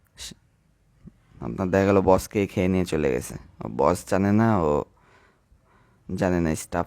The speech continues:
চেনে না, ঠিক আছে? এগুলো আমাদের কল্পনা, আমরা তাকে বস ভাবি বলেই সে বস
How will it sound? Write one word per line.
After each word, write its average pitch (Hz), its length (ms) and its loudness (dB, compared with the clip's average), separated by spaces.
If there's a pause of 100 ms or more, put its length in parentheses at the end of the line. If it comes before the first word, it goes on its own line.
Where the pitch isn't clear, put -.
চেনে 65 260 -6
না, 60 140 -8 (1080)
ঠিক - 120 -12
আছে? 175 260 -8
এগুলো 95 240 -2
আমাদের 87 360 -2
কল্পনা, 82 460 -4
আমরা 78 320 0
তাকে 95 260 -6
বস 85 460 -2
ভাবি 95 240 -4
বলেই 90 300 -2
সে - 160 -4
বস 60 260 -4